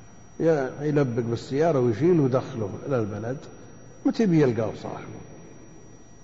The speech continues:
لكن لو تركه في البر وجده صاحبه وهو ما عليه خطر. وسأله عن الشاة، عن ضالة الغنم، عن ضالة الغنم،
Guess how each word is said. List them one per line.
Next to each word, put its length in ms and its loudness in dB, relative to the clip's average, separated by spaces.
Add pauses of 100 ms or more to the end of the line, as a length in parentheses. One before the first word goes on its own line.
(520)
لكن 280 2
لو 120 8
تركه 440 0 (140)
في 60 -2
البر 280 -2
وجده 400 4 (180)
صاحبه 280 -12 (540)
وهو 160 6
ما 100 4
عليه 240 4
خطر. 420 -4 (840)
وسأله 680 6
عن 100 4
الشاة، 420 -2 (1080)
عن 180 4
ضالة 340 6
الغنم، 480 2 (1500)
عن 100 -2
ضالة 400 4
الغنم، 480 0